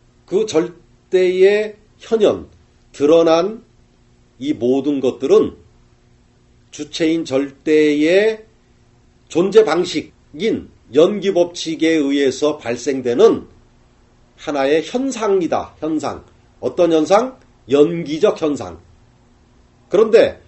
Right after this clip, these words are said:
그 연기적 현상체 하나를, 그걸 주체로서의 나라고 착각을 하고 있다는 거죠, 지금 사람들이. 거기에서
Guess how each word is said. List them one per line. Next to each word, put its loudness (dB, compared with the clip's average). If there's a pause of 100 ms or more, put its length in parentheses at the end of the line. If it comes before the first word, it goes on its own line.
(400)
그 4 (160)
연기적 4
현상체 -2
하나를, 0 (760)
그걸 2 (880)
주체로서의 0
나라고 -2
착각을 -6
하고 -6
있다는 -12
거죠, -18
지금 -20 (120)
사람들이. -20 (1600)
거기에서 0